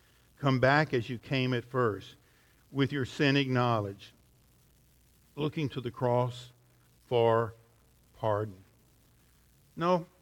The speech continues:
we're headed in the wrong direction. But there is hope for America.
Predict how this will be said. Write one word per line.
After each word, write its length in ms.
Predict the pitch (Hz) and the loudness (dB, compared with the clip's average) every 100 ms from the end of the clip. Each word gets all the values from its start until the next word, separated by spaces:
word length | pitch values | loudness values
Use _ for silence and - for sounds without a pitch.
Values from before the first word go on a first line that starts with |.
| _ _ _ _ _ _ _ _ _ | _ _ _ _ _ _ _ _ _
we're 140 | 127 127 | 0 4
headed 280 | 160 160 135 | 4 2 0
in 60 | |
the 80 | 131 | -2
wrong 280 | 131 135 135 | 0 -2 -2
direction. 560 | 131 123 117 - 95 85 _ _ _ _ _ _ _ _ _ _ _ _ _ _ _ _ _ _ _ _ _ _ _ _ _ _ _ _ _ _ _ _ | 0 2 0 -4 -18 -20 _ _ _ _ _ _ _ _ _ _ _ _ _ _ _ _ _ _ _ _ _ _ _ _ _ _ _ _ _ _ _ _
But 140 | 117 110 | -6 -2
there 180 | 120 | -2
is 120 | 110 107 | -2 -6
hope 420 | 135 131 104 _ | -2 -2 -2 _
for 160 | 101 | -12
America. 460 | 98 95 95 98 | -12 -10 -14 -16